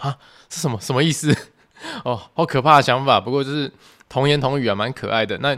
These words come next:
也蛮多，就是四年前他们是情侣，四年之后他们居然结婚了，然后说：“啊，我们结婚了，我们现在是夫妻了，希望你可以祝福我们，录一，录个影片啊，等等之类的。”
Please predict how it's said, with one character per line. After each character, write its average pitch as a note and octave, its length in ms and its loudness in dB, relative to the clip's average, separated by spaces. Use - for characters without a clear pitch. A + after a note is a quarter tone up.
也 D3 120 2
蛮 D#3 180 4
多， F#3 180 2
就 F#3 80 2
是 F#3+ 60 0
四 F3 220 -2
年 D3 160 0
前 A#2+ 180 -2
他 C#3 80 -2
们 C3 100 -4
是 C3 120 -4
情 G#2 280 -8
侣， A2 220 -6
四 G#3+ 220 0
年 D3+ 160 0
之 D#3 100 0
后 D3+ 80 4
他 D#3 80 0
们 C#3+ 100 0
居 C#3+ 40 0
然 B2+ 120 0
结 G2 220 -4
婚 G2+ 220 -4
了， F#2+ 180 -8
然 A2 80 -2
后 B2+ 80 -2
说 D#3+ 160 -4
：“啊， - 20 -2
我 D3+ 60 -4
们 C#3+ 260 -6
结 C3 280 -2
婚 D3 160 2
了， C3+ 80 0
我 - 20 0
们 G#2 80 -2
现 C3 80 0
在 C3 60 -2
是 - 40 -10
夫 B2 200 -8
妻 A2 320 -4
了， - 180 -4
希 - 100 -4
望 C#3 100 2
你 A2 60 -2
可 B2+ 80 0
以 B2+ 120 2
祝 C3 220 -2
福 G#2+ 200 -6
我 G2+ 120 0
们， F#2 320 -6
录 B2 220 -2
一， A2 160 -6
录 C#3 100 0
个 A#2 140 0
影 G2 180 -4
片 B2 240 0
啊， A2 160 4
等 G#2+ 200 -2
等 G2+ 140 -2
之 G#2+ 120 -8
类 G#2 160 0
的。” E2+ 160 -8